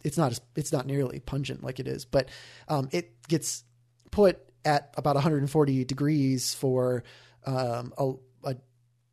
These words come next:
quite a few weeks. And, uh, it's often, again, referred to as fermentation, but the Nordic Food Lab, they were the ones that kind of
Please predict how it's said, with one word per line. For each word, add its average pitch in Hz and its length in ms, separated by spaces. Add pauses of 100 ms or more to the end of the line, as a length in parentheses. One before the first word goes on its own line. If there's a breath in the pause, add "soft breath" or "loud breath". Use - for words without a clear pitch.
(360)
quite 165 180
a - 20
few 127 180
weeks. 143 600 (540)
And, 143 520 (260)
uh, 139 140
it's 156 180
often, 147 320
again, 135 220
referred 127 300
to 135 100
as 127 80
fermentation, 135 580
but 123 200
the 135 60
Nordic 123 240
Food 160 160
Lab, 120 280 (600 soft breath)
they 165 100
were 156 100
the 143 80
ones 131 200
that - 100
kind 123 180
of 120 80